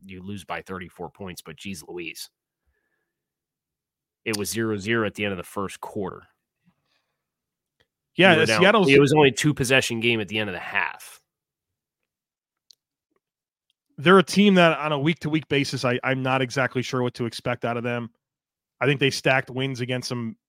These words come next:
Speaker 2: bad teams in the Panthers and Giants and Cardinals, but I think they've been a vulnerable team that I think is probably gonna flirt with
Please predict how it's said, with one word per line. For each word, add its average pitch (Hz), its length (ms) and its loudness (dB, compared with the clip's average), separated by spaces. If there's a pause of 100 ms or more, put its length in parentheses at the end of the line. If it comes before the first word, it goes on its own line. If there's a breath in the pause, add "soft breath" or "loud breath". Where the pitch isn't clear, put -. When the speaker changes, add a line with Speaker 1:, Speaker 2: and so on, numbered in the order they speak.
(160)
Speaker 2:
bad 123 260 -2
teams 123 380 -8
in 120 80 -6
the 117 80 -6
Panthers 120 560 -6
and 117 140 -10
Giants 117 640 -6
and 110 280 -8 (460)
Cardinals, 107 800 -2 (640)
but 113 240 -4 (360)
I 135 80 -2
think 170 180 0
they've 160 140 4
been 160 140 4
a 156 60 4
vulnerable 143 500 2
team 156 280 -4
that 120 200 -2
I 120 60 -2
think 139 380 -8 (840)
is 127 100 -8
probably 143 300 0
gonna 151 160 0
flirt 156 300 0
with 147 320 0